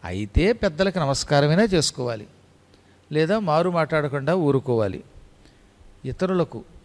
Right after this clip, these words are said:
అందున గొప్పవాళ్ళకి, ఉపాసకులకి బాధ కలిగించకూడదు. ఇప్పుడు అత్రి అన్నవాడు ముళ్ళపదైపోయాడు.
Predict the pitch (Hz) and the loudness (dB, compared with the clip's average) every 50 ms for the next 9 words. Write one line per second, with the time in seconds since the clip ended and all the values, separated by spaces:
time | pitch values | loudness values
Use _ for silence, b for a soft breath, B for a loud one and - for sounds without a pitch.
0 | - 135 139 147 143 170 175 170 160 135 139 135 - - 170 175 185 185 170 156 | -6 -6 -4 -2 -2 0 0 0 0 0 -2 -4 -2 -2 0 2 4 4 4 4
1 | 147 - 127 117 - - - - 135 120 - 180 185 185 - - 175 156 165 156 | 2 0 -4 -8 -8 -10 -12 -12 -12 -6 -2 -2 0 0 0 -2 -2 -2 -2 -2
2 | 160 - 247 196 139 131 131 139 - 185 180 175 135 131 127 120 113 - - - | -2 -4 -6 -6 -2 -2 0 2 2 0 0 -2 -4 -4 -6 -8 -10 -12 -10 -8
3 | 110 104 104 104 - - _ _ _ - _ _ _ _ _ _ _ _ _ _ | -8 -10 -10 -12 -18 -20 _ _ _ -20 _ _ _ _ _ _ _ _ _ _
4 | - _ _ - _ _ 170 139 - 170 170 160 156 - - 196 202 190 180 180 | -20 _ _ -20 _ _ -14 -6 0 2 2 2 0 0 -2 0 0 2 2 2
5 | 180 185 180 160 147 139 - - - - - 147 151 165 175 160 170 165 156 151 | 2 2 2 0 -2 -4 -6 -12 -18 -16 -6 -2 0 0 2 2 2 2 4 2
6 | 139 120 131 123 120 123 120 143 160 | 2 0 -2 -2 -2 -2 -4 -4 -6